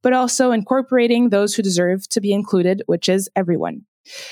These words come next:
So today we're going to talk about different solutions to reach diversity and inclusion engaged marketing, D I E M. And Catherine Demongeau,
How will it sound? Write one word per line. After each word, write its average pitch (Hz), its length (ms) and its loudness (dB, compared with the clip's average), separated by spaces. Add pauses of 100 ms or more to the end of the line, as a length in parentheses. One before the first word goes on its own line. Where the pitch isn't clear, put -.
(140)
So 247 200 0
today 269 340 2
we're 269 80 2
going 226 220 2
to 254 100 2
talk 254 240 -2
about 220 340 0
different 226 380 0
solutions 240 680 0
to - 160 0
reach 220 320 0
diversity 208 960 0
and 240 320 0
inclusion 208 680 -2
engaged 185 500 -2
marketing, 190 540 -2 (460)
D 226 340 0
I 190 300 -2
E 185 160 -2
M. 214 200 0 (300)
And 208 320 -2
Catherine 254 380 0
Demongeau, 226 580 2